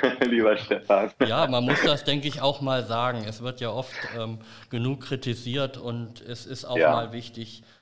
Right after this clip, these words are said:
Speaker 2: ähm, zu sagen, wenn man, ähm, ich sag mal, auch seine eigenen Dinge im Griff hat, dann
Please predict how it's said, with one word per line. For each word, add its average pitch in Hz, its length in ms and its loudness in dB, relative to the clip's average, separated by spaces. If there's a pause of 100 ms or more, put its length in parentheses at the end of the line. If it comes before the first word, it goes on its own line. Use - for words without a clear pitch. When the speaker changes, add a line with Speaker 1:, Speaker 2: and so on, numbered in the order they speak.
(120)
Speaker 2:
ähm, 110 320 -6
zu 117 140 -10
sagen, 110 760 -6
wenn 113 200 -6
man, 107 520 -4
ähm, 107 400 -6
ich - 120 -16
sag 117 140 -12
mal, 110 280 -6 (320)
auch 113 380 -10
seine 107 340 -6
eigenen 110 400 -8
Dinge 110 480 -8
im 110 180 -8
Griff 113 300 -10
hat, 113 400 -6
dann 104 420 -8